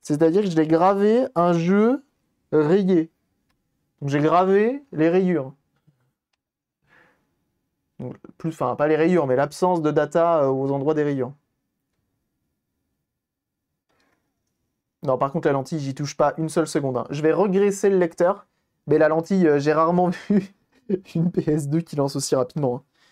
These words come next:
Excusez-moi, mais, euh, y a, on n'a même pas la, la, la, le, le chargement, on n'a même pas la fin du son de l'anime, euh, du menu que ça se lance. Enfin, honnêtement. Bon, là, si ça bug, c'est rien. C'est comme je vous disais, euh,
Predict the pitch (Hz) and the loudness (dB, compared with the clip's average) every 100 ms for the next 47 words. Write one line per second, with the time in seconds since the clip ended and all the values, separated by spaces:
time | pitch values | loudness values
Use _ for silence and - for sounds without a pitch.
0 | _ _ _ - 139 143 143 127 120 117 | _ _ _ -6 -2 0 0 0 -2 -4
1 | 143 _ _ _ _ _ _ _ - 180 | -10 _ _ _ _ _ _ _ -4 -2
2 | 135 147 143 156 156 175 202 180 151 147 | 0 -4 -4 -2 0 2 2 2 2 2
3 | 147 143 147 147 143 135 139 - 170 160 | 2 2 0 0 -2 0 -2 -2 -2 0
4 | 165 185 139 151 180 143 - 208 180 170 | -2 0 -2 0 0 0 0 0 0 -2
5 | - 226 208 - _ _ _ - 139 147 | -2 -2 -2 -8 _ _ _ -6 0 2
6 | 147 143 156 165 180 175 143 139 143 _ | 4 4 2 2 2 2 0 -2 -8 _
7 | _ _ _ _ _ _ _ - 156 143 | _ _ _ _ _ _ _ -10 -6 -2
8 | 165 170 175 220 311 151 147 180 196 - | 0 2 0 0 -2 -4 -4 -2 -2 -6
9 | - _ _ - 135 135 135 - 151 185 | -18 _ _ -10 -6 -4 -6 -6 -10 -10
10 | _ _ _ _ _ - 151 185 190 196 | _ _ _ _ _ 2 4 4 2 2
11 | 190 185 208 202 165 170 185 285 _ - | 2 4 0 2 2 4 0 -4 _ -6
12 | 156 151 185 185 175 165 170 180 190 202 | 0 2 2 2 2 0 2 4 2 -2
13 | _ _ _ _ - 139 143 139 135 135 | _ _ _ _ -8 -2 0 0 0 -2